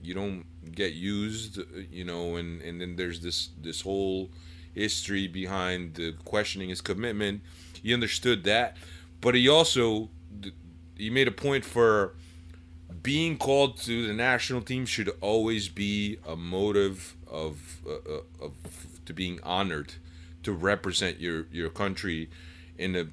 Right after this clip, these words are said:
in the biggest competitions, in, in the biggest games. That, that should always be something that you, that you welcome. So I understood that when Cristiano says. I just think that there's other things that we're not aware of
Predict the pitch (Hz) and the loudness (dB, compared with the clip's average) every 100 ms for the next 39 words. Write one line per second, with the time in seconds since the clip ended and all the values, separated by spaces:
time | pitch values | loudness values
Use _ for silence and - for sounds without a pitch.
0 | - 87 87 92 92 - 92 90 82 98 | -8 -4 -2 0 0 0 0 -2 -2 -2
1 | 95 95 90 92 87 85 82 76 85 80 | -2 -2 -4 -4 -6 -6 -6 -6 -6 -4
2 | 92 90 - - 92 92 92 90 - - | 0 0 0 -2 0 0 -2 -2 -4 0
3 | 98 95 85 95 104 107 90 92 101 104 | 0 -2 -2 0 0 -2 -6 2 4 6
4 | 101 90 95 92 - 95 92 90 80 85 | 4 0 -4 -4 -4 -4 -6 -6 -2 -2
5 | 73 80 78 78 - - - 85 80 95 | -4 -6 -8 -10 -14 -12 -4 -2 0 2
6 | 98 85 78 120 202 214 123 - 139 131 | 2 -2 -2 0 2 0 -4 0 0 2
7 | 87 87 - - - - 104 101 - - | 0 0 -6 -16 -16 -8 -4 -4 -4 0
8 | 104 101 - 80 82 - - - - 156 | 0 0 0 -2 -2 -6 -12 -2 6 6
9 | 185 - 147 127 120 120 120 110 - - | 6 2 2 4 2 6 4 4 2 -2
10 | - - - - 123 139 131 123 123 127 | -8 -20 -20 -2 4 6 6 4 2 2
11 | 120 107 95 110 113 110 107 92 98 92 | 4 4 4 0 0 0 0 0 2 4
12 | 110 139 156 147 - | 6 6 6 2 -6